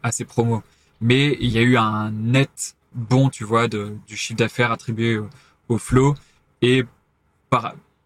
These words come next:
autant le chiffre, euh, de dix-sept mille, il est à prendre avec des pincettes. En revanche, le pourcentage, passer de cinq pour cent à vingt pour cent, ça, c'est net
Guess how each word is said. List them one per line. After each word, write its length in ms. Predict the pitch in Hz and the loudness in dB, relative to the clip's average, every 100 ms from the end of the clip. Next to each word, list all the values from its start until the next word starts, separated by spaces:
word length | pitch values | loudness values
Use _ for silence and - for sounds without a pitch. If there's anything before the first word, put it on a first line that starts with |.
| _ | _
autant 300 | 139 127 139 | 0 2 2
le 120 | 135 117 | 2 0
chiffre, 500 | - 135 131 - - _ _ _ _ - | 0 0 0 -6 -20 _ _ _ _ -8
euh, 520 | 110 107 104 104 104 | -6 -4 -6 -8 -10
de 120 | 107 113 | -8 -8
dix-sept 400 | 113 - 117 123 | -6 -4 0 4
mille, 280 | 127 117 - _ - | 4 2 -2 _ -4
il 100 | 113 | -2
est 40 | |
à 60 | 110 | 0
prendre 180 | 123 113 | 0 -2
avec 120 | 104 | -2
des 100 | 107 | -2
pincettes. 480 | 110 - 135 - - - | -2 0 0 0 -10 -8
En 100 | 110 | -2
revanche, 320 | 120 131 - | 2 2 0
le 60 | |
pourcentage, 640 | 104 117 - 110 127 123 - | -6 -6 -4 -2 0 0 -4
passer 240 | 110 - | -10 -10
de 40 | - | -6
cinq 180 | 117 | -6
pour 180 | - 113 | -6 -6
cent 140 | - 117 | -2 0
à 40 | |
vingt 120 | 107 | -2
pour 180 | 98 - | -8 -8
cent, 220 | - 123 - _ _ _ _ _ | -4 -4 -6 _ _ _ _ _
ça, 180 | - 127 | -4 -2
c'est 220 | - 104 | -2 -2
net 460 | 110 127 - - | 0 0 -2 -14